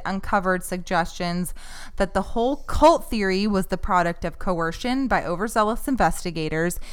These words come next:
even to the point that they physically restrained children to elicit allegations of satanic activity."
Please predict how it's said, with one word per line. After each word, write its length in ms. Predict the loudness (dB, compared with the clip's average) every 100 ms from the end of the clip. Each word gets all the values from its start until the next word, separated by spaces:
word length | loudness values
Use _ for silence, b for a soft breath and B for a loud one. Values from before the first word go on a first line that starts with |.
| B B -2
even 260 | 0 2
to 100 | 2
the 120 | 0
point 360 | 0 2 2 0
that 140 | -2
they 80 | -4
physically 480 | -2 -4 -4 -2 -2
restrained 840 | -2 -4 -2 -2 0 0 -2 -4
children 580 | -6 -4 -2 -2 -2 -2
to 120 | -4
elicit 440 | -4 -2 -2 -2 0
allegations 680 | 2 2 -2 -6 -6 -6
of 80 | -6
satanic 580 | -6 -6 -6 -6 -6 -8
activity." 640 | -8 -2 -2 -2 -4 -10